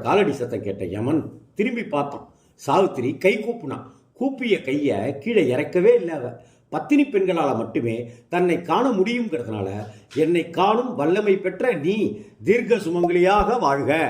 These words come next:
அப்படின்னு வாழ்த்தினான் யமதர்மன். கணவன் உயிர் மீள்வதற்கு இந்த வரம் ஒண்ணு போதாதா? ஆனாலும் தனது மாமியார் மாமனாருக்கு பார்வை திரும்ப வேணும் அப்படின்னும் தனக்கும் சத்தியவானுக்கும் நூறு குழந்தைகள் பிறக்கணும்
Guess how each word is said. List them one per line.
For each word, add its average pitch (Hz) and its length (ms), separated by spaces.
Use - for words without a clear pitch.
அப்படின்னு 135 300
வாழ்த்தினான் 135 500
யமதர்மன். 104 480
கணவன் 135 520
உயிர் 160 360
மீள்வதற்கு 107 760
இந்த 107 240
வரம் 117 580
ஒண்ணு - 20
போதாதா? 175 580
ஆனாலும் 127 640
தனது 123 340
மாமியார் 196 640
மாமனாருக்கு 147 600
பார்வை 202 440
திரும்ப 185 300
வேணும் 120 480
அப்படின்னும் 107 560
தனக்கும் 208 460
சத்தியவானுக்கும் 127 800
நூறு 254 520
குழந்தைகள் 180 500
பிறக்கணும் 123 560